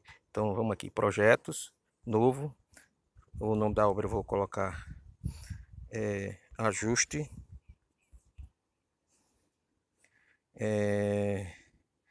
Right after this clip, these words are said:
cento e trinta e oito, que é o marco que eu tô aqui, certo? Cento e trinta e oito, a descrição, ajuste,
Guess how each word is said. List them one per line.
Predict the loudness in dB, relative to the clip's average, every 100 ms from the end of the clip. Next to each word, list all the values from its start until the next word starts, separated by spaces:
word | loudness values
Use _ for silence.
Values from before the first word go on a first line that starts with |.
| _ _ _ _ -12
cento | -8 -4 -2 0 0 0 0 0
e | -4
trinta | -4 -4 -2
e | -4
oito, | 0 0 0 -2 -2 -4 _ _ -20 _ _ -20 -20 -20 _
que | 6
é | 6
o |
marco | 10 8 8 2
que | -2
eu |
tô | 0 2
aqui, | 2 2 0
certo? | 6 6 6 0 _ _ _
Cento | -4 -4
e | -2
trinta | -2 0 2
e |
oito, | 4 4 2 -4 -6 _ -20 _
a | -6
descrição, | -2 -2 -2 -2 0 2 2 0 -10 -18 -20 -20 -20 _ -8
ajuste, | -2 -2 0 -2 -2 -6